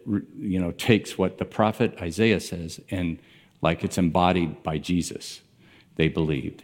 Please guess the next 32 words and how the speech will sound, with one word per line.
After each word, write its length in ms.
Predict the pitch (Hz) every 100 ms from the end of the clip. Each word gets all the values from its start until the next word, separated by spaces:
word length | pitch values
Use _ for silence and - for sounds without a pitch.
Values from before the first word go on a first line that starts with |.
| -
And 380 | 113 92 87 87 -
as 160 | 95
this 200 | 143 139
is 60 | 139
going 220 | 135 117
on, 240 | 131 101
Philip 360 | 101 143 131 -
feels 320 | - 113 92
this 180 | 92 -
nudge. 640 | 98 123 80 98 131 - - - - -
Verse 160 | 101
twenty-nine, 640 | - 120 101 98 110 107 95
the 80 |
Spirit 400 | 92 - 123 131
told 220 | 127 127 -
Philip, 400 | 104 101 90 85
"Go 160 | 131
to 80 | 180
that 200 | 165 143
chariot 460 | - 101 101 110 -
and 140 | 92
stay 240 | - 95 95
near 220 | 98 80
it." 260 | 76 - _ - - -
And 80 |
so 80 | 131
Philip 260 | 98 147 80
ran 260 | 87 117 139
up 140 | 202
to 80 | 160
the 100 | 160
chariot, 500 | - 85 80 95